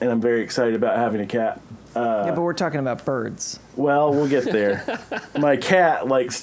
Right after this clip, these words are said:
Speaker 1: to, uh, yell incessantly in the mornings, and so I'm in, in the habit of shushing the cat. So I had my window open, had shushed the cat a few times, and these birds were chirping,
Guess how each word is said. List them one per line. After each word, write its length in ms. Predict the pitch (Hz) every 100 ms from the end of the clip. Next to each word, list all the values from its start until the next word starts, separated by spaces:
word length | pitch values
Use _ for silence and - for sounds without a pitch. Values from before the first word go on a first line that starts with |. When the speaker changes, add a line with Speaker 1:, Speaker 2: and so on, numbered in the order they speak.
| -
Speaker 1:
to, 320 | 131 123 123
uh, 520 | 113 107 101 98 95 87 - - -
yell 340 | 113 127 131 127
incessantly 680 | 110 - 131 127 120 131 135
in 60 |
the 80 | 135
mornings, 600 | 131 139 139 143 139 - -
and 200 | 120 110
so 200 | 131 117
I'm 240 | 113 110
in, 100 | 113
in 300 | 104 87 127
the 60 | 120
habit 280 | 104 131 113
of 60 | 98
shushing 760 | - - 151 120 131 107 95 - - - - - - - - -
the 80 |
cat. 440 | 98 147 139 - -
So 100 | 131
I 40 |
had 100 | 135
my 120 | 123 110
window 300 | 165 170 131
open, 440 | 120 120 120 113 107 -
had 140 | 110
shushed 300 | - 131 -
the 80 | 104
cat 220 | 127 117
a 60 | 110
few 180 | 123
times, 360 | 107 123 117 113
and 100 | 113
these 140 | 107
birds 400 | 92 90 147 131
were 100 | 120
chirping, 500 | 101 123 107 107 98